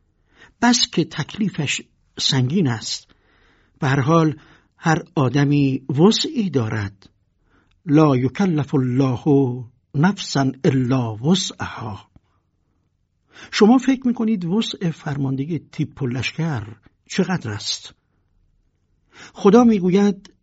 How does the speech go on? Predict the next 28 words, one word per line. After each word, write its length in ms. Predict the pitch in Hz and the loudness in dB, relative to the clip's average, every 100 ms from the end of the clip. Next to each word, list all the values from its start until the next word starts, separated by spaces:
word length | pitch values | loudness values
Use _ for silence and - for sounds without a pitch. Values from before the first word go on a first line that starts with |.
| _ | _
به 140 | 147 - | -8 -2
اندازه 580 | 165 165 165 151 185 202 | 0 2 0 0 -2 -4
صبر 480 | 190 - 220 240 202 | -4 -2 -2 -2 -4
و 100 | - | -4
ایمان 440 | 143 135 120 107 107 | -2 -2 -2 -4 -8
او. 200 | - 98 - _ _ _ _ _ _ _ | -10 -12 -14 _ _ _ _ _ _ _
پس 200 | 156 - | -2 0
حالا 520 | 147 147 170 190 220 220 - - | 0 2 2 2 -2 -8 -18 0
یکی 300 | 196 196 214 | 2 2 -2
از 200 | 202 185 | -2 -4
خوش 380 | - 165 139 - | -4 -4 -4 -6
صوت‌ترین 800 | - - 156 127 - 143 240 254 | -4 2 2 0 -2 2 4 2
شما 320 | - 151 156 | 0 -2 -2
بیاید 640 | 120 131 170 175 190 196 - - - - _ | 0 2 2 2 -2 -6 -14 -20 -20 -20 _
تا 300 | 151 143 - - | -4 -2 -4 -2
آیه‌ای 600 | 143 135 151 277 254 214 | 0 2 2 2 2 2
نشانش 580 | 180 - 151 135 120 - | 0 -2 -2 -2 -4 -6
دهم 360 | 127 135 123 - - - | -4 -4 -6 -10 -18 -4
که 100 | - | -2
هرچه 440 | 156 214 247 240 208 | 0 -2 -4 -4 -6
آن 260 | 202 165 | -4 -4
را 160 | 143 139 | -2 -2
تلاوت 800 | 127 - 156 156 131 165 277 - | -4 -6 -2 -2 -2 0 -2 0
کند، 480 | 247 247 247 247 - _ _ _ _ - | 2 2 2 -2 -12 _ _ _ _ -2
بر 160 | 147 | -2
حیرتش 800 | 120 175 139 175 202 156 127 - - _ _ _ - | -2 -2 -2 -2 -2 -4 -4 -10 -16 _ _ _ -4
افسوده 400 | 139 - 123 127 | -4 -4 0 0
گردد. 560 | 113 101 - 104 - | -2 -6 -8 -10 -12